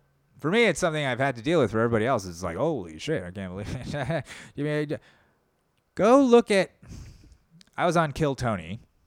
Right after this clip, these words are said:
back in, before the pandemic, but, you know, in L A, uh, before they locked it down, before the Comedy Store became the Communist Store. I got up,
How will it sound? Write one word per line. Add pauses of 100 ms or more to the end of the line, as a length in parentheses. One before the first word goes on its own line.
(320)
back
in, (680)
before
the
pandemic,
but,
you
know,
in
L
A,
uh,
before
they
locked
it
down,
before
the
Comedy (300)
Store
became
the
Communist
Store. (1600)
I
got
up,